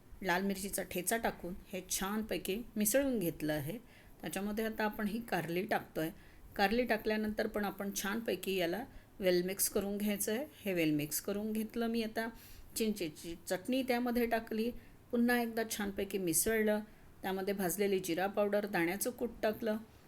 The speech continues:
आणि याला आपण पुन्हा एकदा छानपैकी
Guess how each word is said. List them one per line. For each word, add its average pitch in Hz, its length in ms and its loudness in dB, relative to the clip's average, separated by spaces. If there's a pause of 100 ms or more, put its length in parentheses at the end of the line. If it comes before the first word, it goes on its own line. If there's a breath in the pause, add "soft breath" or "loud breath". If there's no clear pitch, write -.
(140)
आणि 175 220 2
याला 180 200 0
आपण 180 360 -2
पुन्हा 220 460 0
एकदा 185 340 -2 (200)
छानपैकी 175 580 0